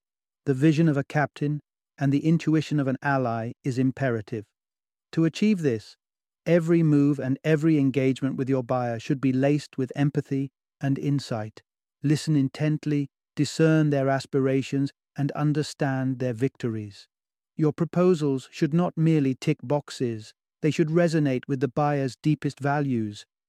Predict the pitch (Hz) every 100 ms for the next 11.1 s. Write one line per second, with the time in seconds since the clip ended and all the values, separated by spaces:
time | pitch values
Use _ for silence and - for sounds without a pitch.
0 | - 156 160 165 156 139 127 123 135 143
1 | 139 131 127 117 147 143 - 143 - 127
2 | 120 143 127 113 _ _ _ - 165 151
3 | 156 147 135 120 123 - 165 143 123 123
4 | 113 120 123 110 - 98 95 _ _ _
5 | _ _ - 165 165 165 - 151 180 208
6 | - 175 175 151 156 - 113 104 107 -
7 | _ _ 143 143 - 139 123 110 104 -
8 | _ _ _ _ _ _ - 180 - 175
9 | 151 - 156 151 143 123 107 - 113 147
10 | 147 139 160 - 160 151 - 143 120 -